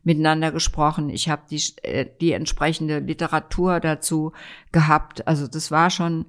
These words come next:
es war ein ganz, ganz spannender Weg. Es war auch ein harter Weg, weil das ist nicht so einfach. Neben Familie, zwei Kinder,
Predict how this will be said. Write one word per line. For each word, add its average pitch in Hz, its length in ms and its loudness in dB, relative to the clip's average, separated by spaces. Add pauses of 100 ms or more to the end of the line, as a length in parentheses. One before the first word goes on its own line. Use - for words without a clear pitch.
(240)
es - 100 -16
war 160 220 6
ein - 200 -2
ganz, 180 360 0
ganz 175 220 -2
spannender 165 520 2
Weg. 170 240 0
Es - 160 -4
war 156 140 2
auch 151 60 0
ein 156 140 -4
harter 185 360 0
Weg, 208 280 -2
weil 156 180 -2
das 151 120 -8
ist 156 140 -8
nicht 151 160 -4
so - 80 -2
einfach. 160 480 -2
Neben 190 400 2
Familie, 165 720 -2
zwei 190 360 0
Kinder, 156 560 0